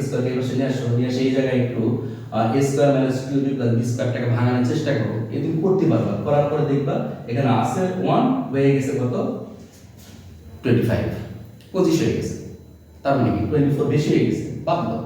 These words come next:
বাদ দেওয়ার পরে সেটাকে রাইট সাইড করো। এবার যে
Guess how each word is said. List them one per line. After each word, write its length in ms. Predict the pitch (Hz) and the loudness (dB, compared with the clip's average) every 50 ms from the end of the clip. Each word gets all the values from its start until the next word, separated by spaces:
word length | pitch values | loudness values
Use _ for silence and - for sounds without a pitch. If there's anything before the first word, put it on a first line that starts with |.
| - - - - - - - - - - - - - - - 107 | -10 -12 -14 -16 -18 -20 -20 -20 -20 -20 -20 -20 -20 -16 -6 2
বাদ 180 | 110 135 143 147 - | 4 4 6 6 4
দেওয়ার 160 | 165 160 160 156 | 2 2 2 0
পরে 120 | - - - | 0 -2 -2
সেটাকে 200 | 156 - 139 123 117 | -2 -2 0 2 2
রাইট 140 | 117 117 - | 2 2 0
সাইড 200 | - - - - - | 0 -2 -4 -4 -6
করো। 80 | - - - - - - - - - - - - - - - - - - 139 | -8 -8 -10 -10 -12 -12 -14 -16 -18 -20 -20 -20 -20 -20 -20 -20 -8 0 4
এবার 140 | 151 180 - - | 6 6 6 6
যে 60 | 156 | 4